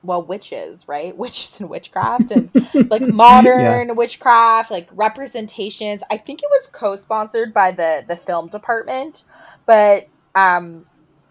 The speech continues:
Speaker 1: they were essentially, you know, having conversations about the re-, the resurgence of witches in media,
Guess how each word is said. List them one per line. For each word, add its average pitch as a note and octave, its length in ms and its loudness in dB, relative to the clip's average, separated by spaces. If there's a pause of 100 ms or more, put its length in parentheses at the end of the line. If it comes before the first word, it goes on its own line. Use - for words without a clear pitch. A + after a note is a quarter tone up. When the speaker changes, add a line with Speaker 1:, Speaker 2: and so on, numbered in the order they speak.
(600)
Speaker 1:
they A#3 180 2
were A#3 140 2
essentially, B3 600 -6 (180)
you F#3+ 140 -14
know, E3 300 -4
having G#3+ 320 -6
conversations F3+ 960 -10
about F3+ 240 -8
the F3 140 -10
re-, F3+ 280 -14 (160)
the F3+ 180 -12
resurgence G#3+ 1040 -10 (120)
of F#3 200 -6
witches F#3+ 600 -12
in E3+ 260 -14
media, F#3+ 580 -6